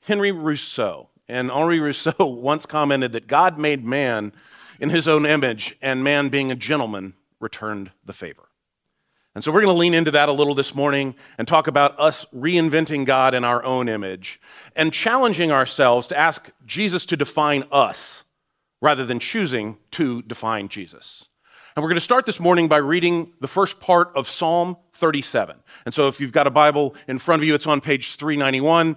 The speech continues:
If you're on your phone, it is still Psalm thirty-seven. So read with me.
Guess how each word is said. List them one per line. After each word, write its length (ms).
If 140
you're 100
on 100
your 100
phone, 400
it 120
is 120
still 400
Psalm 260
thirty-seven. 640
So 160
read 240
with 160
me. 220